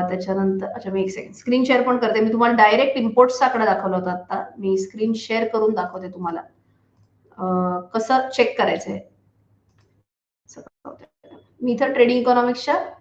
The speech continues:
होम पेजवरती आहे. त्याच्यानंतर आपण जाणार इंडियामध्ये. इंडियामध्ये गेल्यानंतर आपल्याला ट्रेड डेफिसिट बघायचंय, करेक्ट?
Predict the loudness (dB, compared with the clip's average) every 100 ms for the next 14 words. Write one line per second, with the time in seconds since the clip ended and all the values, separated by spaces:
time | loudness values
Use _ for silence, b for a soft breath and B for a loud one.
0 | _ 6 6 4 4 4 4 0 0 -6
1 | -16 b b _ -4 0 0 0 0 0
2 | 2 0 2 2 0 -4 -4 2 4 6
3 | 6 6 0 -6 -4 -4 -6 -14 _ _
4 | _ _ 2 4 4 2 0 -2 0 0
5 | 0 0 -2 -2 -4 -4 -2 -2 0 0
6 | 0 0 -2 -2 -2 -2 -2 -4 -6 -4
7 | -6